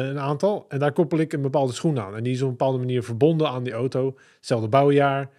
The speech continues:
hetzelfde ontwerp of een Italiaans ontwerp aan een Italiaanse auto. En dat, eh, combineren we dan ook in, als je bijvoorbeeld, we hebben het ook over de Ferrari Testarossa. Nou, dus dan komt ook Miami Vice naar boven, omdat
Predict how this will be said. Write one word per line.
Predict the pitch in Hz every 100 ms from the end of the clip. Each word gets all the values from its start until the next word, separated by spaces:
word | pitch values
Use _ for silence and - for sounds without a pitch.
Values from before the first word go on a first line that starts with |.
| _ _
hetzelfde | - 127 117
ontwerp | 120 113 139 143 139
of | 127
een | 117 120 -
Italiaans | - 127 131 120 113
ontwerp | 117 127 123
aan | 127 123
een | 127
Italiaanse | 143 127 123 117 139
auto. | 160 156 147 151 147 _ _ _ _
En | - 147
dat, | 135 123 135
eh, | 123
combineren | 135 143 143 151 143
we | 139
dan | 135
ook | 131 135
in, | 139 127 123 - _ _ _
als | - 120
je | 120
bijvoorbeeld, | 117 120 117 117
we |
hebben | 110 107
het | 113
ook | 117
over | 113 107 113
de | 117 117 113 117
Ferrari | 127 117 123
Testarossa. | 131 - 131 139 -
Nou, | 113 120
dus | 110
dan | 104 120
komt | 113 123
ook | 127
Miami | 120 123 131
Vice | 120 139 117
naar | 110
boven, | 104 98 95
omdat | 101 104 104